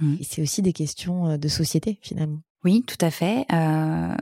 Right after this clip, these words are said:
Speaker 1: dans certains cas, ils le subliment et d'autres, ils le subissent. Et je pense que là-dessus, euh, l'évangélisation et la communication, euh, de... de, de,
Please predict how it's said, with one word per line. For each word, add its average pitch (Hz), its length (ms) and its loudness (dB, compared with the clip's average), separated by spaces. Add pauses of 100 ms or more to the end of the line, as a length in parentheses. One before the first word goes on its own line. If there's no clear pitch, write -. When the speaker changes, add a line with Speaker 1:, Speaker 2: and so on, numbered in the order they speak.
(300)
Speaker 1:
dans 170 360 0
certains 170 440 2
cas, 196 180 4
ils 180 180 2
le 160 100 2
subliment 165 500 2
et 165 80 6
d'autres, 165 340 -2
ils 165 120 0
le 160 100 0
subissent. 175 520 -2
Et 170 60 0
je - 80 0
pense 190 180 -2
que - 120 0
là-dessus, 170 560 2
euh, - 720 -2
l'évangélisation 175 840 2
et 175 80 4
la 160 100 2
communication, 165 800 2 (460)
euh, 160 560 2
de... 165 360 -2
de, 165 240 -4
de, 170 220 -6